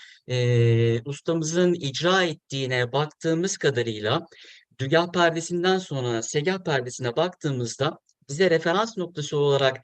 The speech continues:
yirminci yüzyıl eğitim sisteminde kullanılan Arel'in vermiş olduğu sekiz koma aralığından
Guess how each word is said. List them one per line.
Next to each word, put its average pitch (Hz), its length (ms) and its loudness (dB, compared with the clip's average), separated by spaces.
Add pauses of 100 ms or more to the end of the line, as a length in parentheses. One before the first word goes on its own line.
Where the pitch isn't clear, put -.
(140)
yirminci 131 520 -2
yüzyıl 151 440 0
eğitim 135 320 -4
sisteminde 143 540 -2
kullanılan 120 680 -2
Arel'in 139 460 2 (360)
vermiş 139 460 2
olduğu 117 580 0 (120)
sekiz 127 420 -10
koma 190 320 -2
aralığından 127 960 2